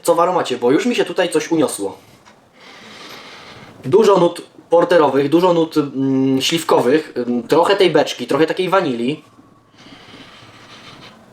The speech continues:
I na drugim planie, kiedy te pierwsze uderzenie nam mija, pojawia się,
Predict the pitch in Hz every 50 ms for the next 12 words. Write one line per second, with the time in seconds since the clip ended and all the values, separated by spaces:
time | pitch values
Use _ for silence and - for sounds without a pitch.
0 | - - - - - - - - - - - - - 143 147 151 151 - - -
1 | - 135 143 147 147 - 214 - 185 196 165 - 180 185 175 151 131 117 107 -
2 | 143 139 143 147 147 147 143 131 - - 151 151 - 190 202 196 196 - 185 156
3 | 156 160 151 151 156 151 151 143 135 135 135 139 147 135 120 120 135 135 - -
4 | - - 156 151 170 185 196 196 196 196 - 151 147 160